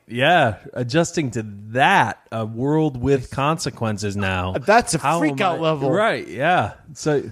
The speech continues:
Speaker 2: You talk
Speaker 1: so,
Speaker 2: about
Speaker 1: I mean, like the, like the articles I did, will have adverse
Speaker 2: Oh, it definitely will.
Speaker 1: uh,
Speaker 2: How long did it take him to get used? Okay, but here's the question.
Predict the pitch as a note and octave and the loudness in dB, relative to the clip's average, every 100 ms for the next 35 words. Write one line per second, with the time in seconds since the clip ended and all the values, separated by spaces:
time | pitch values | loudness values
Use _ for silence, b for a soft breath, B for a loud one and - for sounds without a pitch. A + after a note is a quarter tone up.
0 | - - F3+ C4 C4 C4+ E3+ E3 D#3+ C#3+ | -16 -6 0 4 6 4 4 4 4 4
1 | C#3 C3+ C#3 B2 A#2+ B2 A2+ A#2+ A#2+ B2 | 2 2 2 0 0 -2 0 0 0 -2
2 | B2+ F#3+ F3+ A2+ G#2+ A#2 A#2 A#2+ A2 G#2+ | -2 -2 0 -2 0 2 2 2 0 0
3 | G#2+ A2 A2+ A#2 A2 - F3+ E3+ D#3 F#3 | -2 0 2 2 2 0 2 2 2 0
4 | E3 D#3 G3+ E3+ A#2 F2 - _ - F#3 | 0 0 2 2 2 -2 -10 _ -2 2
5 | C#4 C#4+ C4+ B3+ B3 A#3+ A#3 A3 G#3+ G#3 | 2 2 2 2 0 0 0 2 2 2
6 | A3+ F#3 D3 - - D#3+ D3 D3+ C#3+ C#3+ | 2 0 -2 -4 -12 -6 -2 -2 0 -2
7 | B2 | -2